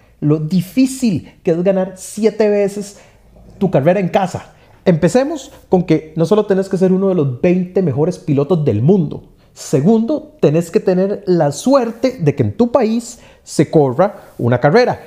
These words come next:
O sea, eso ya nos limitó como solo veinte nacionalidades. Y tercero, que aparte de eso, la logré ganar siete veces. Tiene que ser un stretch de dominancia tremendo. Entonces,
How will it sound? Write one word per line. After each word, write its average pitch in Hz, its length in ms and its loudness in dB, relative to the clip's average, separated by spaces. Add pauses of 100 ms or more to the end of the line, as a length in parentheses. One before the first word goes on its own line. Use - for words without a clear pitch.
O - 40 -20
sea, - 280 -2
eso 170 260 4
ya 185 180 2
nos 202 140 0
limitó 151 440 0
como 180 220 0
solo 165 200 2
veinte 135 320 0
nacionalidades. 165 800 0 (260)
Y 262 200 0
tercero, 294 640 2 (500)
que - 220 -2
aparte 156 480 -2
de 165 140 4
eso, 190 280 -2
la 190 160 2
logré 156 340 2 (100)
ganar 220 340 0
siete 233 640 0
veces. 220 500 -2
Tiene 165 240 4
que 226 100 -2
ser 247 560 -2
un 226 460 0
stretch 233 720 -4
de 139 180 2
dominancia 175 920 0 (400)
tremendo. 156 880 2 (400)
Entonces, 208 460 -2